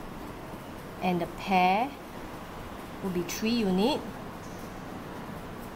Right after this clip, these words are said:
Eh. And this is the seventy-six apples, seventy-six pears which I've added earlier on.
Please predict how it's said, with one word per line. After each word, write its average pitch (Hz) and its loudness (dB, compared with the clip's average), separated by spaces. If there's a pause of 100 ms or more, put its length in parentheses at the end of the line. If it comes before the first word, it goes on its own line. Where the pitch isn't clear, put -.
(280)
Eh. 202 -2 (4000)
And 202 6
this 226 4
is 190 2
the 175 0
seventy-six - 2 (1500)
apples, 185 2 (180)
seventy-six 208 4
pears 202 4
which 175 -2
I've 156 -2
added 175 4
earlier 165 2
on. 156 2